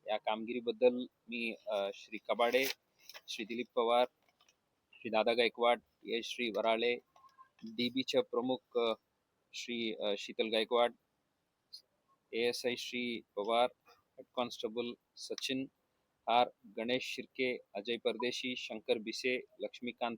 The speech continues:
फुटाणे, पोलीस कॉन्स्टेबल स-, सद्दाम आबादीजा आजे, संतोष माने, राहुल विटकर, समाधान मारकड, अमृत सुरवसे, संतोष चानकोटी, अ, रमेश, अ, कोरसेगाव,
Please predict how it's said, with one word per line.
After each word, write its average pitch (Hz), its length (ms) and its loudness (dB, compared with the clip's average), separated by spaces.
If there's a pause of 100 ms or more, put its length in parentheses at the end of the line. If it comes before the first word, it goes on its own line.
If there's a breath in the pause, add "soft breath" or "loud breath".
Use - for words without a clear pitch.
(120)
फुटाणे, 120 400 0 (680)
पोलीस 123 200 -6
कॉन्स्टेबल 120 520 -6
स-, 110 320 2 (400)
सद्दाम 123 680 0 (920)
आबादीजा 120 600 2
आजे, 120 340 0 (580)
संतोष 117 500 -4
माने, 120 340 2
राहुल 113 340 2
विटकर, 123 460 2
समाधान 113 540 -2 (240)
मारकड, 131 460 0 (560)
अमृत 123 340 -2
सुरवसे, 123 520 -4
संतोष 117 520 -6 (260)
चानकोटी, 120 560 -4 (840)
अ, 101 280 4
रमेश, 127 540 0
अ, 110 180 2 (480)
कोरसेगाव, 120 580 2